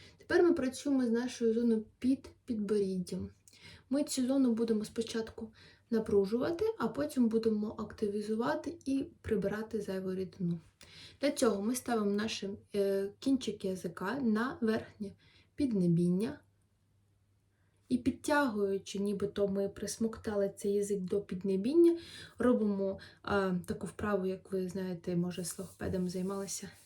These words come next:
яка називається грибочок чи конячка. Угу. І так ми ро-, робимо тридцять разів.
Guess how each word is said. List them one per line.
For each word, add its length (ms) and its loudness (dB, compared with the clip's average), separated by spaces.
яка 160 -6
називається 500 0
грибочок 720 0
чи 180 -4
конячка. 760 -4
Угу. 580 0
І 60 -8
так 220 0
ми 180 4
ро-, 260 0
робимо 640 2
тридцять 480 2
разів. 320 -4